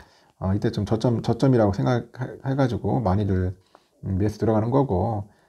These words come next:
현금 없는 분들은 그냥 멀뚱멀뚱 쳐다보기만 하고 있으니까 좀 답답하기도 합니다. 음, 답답하기도 하고. 뭐가 정답인지는 모르겠지만은 하여튼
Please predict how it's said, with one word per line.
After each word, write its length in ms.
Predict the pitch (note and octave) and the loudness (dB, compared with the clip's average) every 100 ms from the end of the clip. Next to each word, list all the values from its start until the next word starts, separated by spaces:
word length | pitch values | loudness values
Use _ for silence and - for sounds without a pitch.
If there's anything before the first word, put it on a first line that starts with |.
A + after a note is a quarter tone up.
| _ | _
현금 300 | - F3 F3 | -2 2 4
없는 300 | A#2 B2+ C#3+ | 4 2 2
분들은 280 | B2 A2+ C#3 | 0 0 0
그냥 260 | D3 C#3 A#2 | 2 0 4
멀뚱멀뚱 480 | A#2 D#3+ D3+ B2+ G#2+ | 4 6 6 6 4
쳐다보기만 540 | E3+ F3 D#3 C#3 A2+ | 0 2 4 4 4
하고 240 | C3 A2+ | 2 2
있으니까 500 | G2 - A#2+ G2+ D3 | 0 0 -4 -2 -4
좀 140 | C3+ A#2+ | -4 -6
답답하기도 800 | - - A2+ A#2 E3 F#3 - A2+ | -8 0 4 4 2 -2 -2 0
합니다. 580 | C3+ D#3+ D#3 F#2+ E3+ - _ _ _ - | 0 0 0 -2 -2 -4 _ _ _ -10
음, 220 | F#2 F2+ | -6 -6
답답하기도 560 | F#2+ G2 G#2 A2 G#2+ G#2 | -6 -6 -6 -6 -4 -2
하고. 420 | A#2+ B2+ F#2+ G2 - _ _ _ _ _ _ _ | -2 -4 -6 -8 -12 _ _ _ _ _ _ _
뭐가 280 | - G#2 C3+ | -2 2 4
정답인지는 520 | C3+ C3 A#2+ G#2+ A#2+ | 4 2 2 2 2
모르겠지만은 880 | D#3 D3+ C#3+ B2+ - G#2+ C#3 C3+ G2 - _ _ _ _ _ _ - | 4 4 2 0 -4 -4 -2 -2 -4 -10 _ _ _ _ _ _ -10
하여튼 440 | A#2 - C#3+ D3 | -10 -4 -2 -2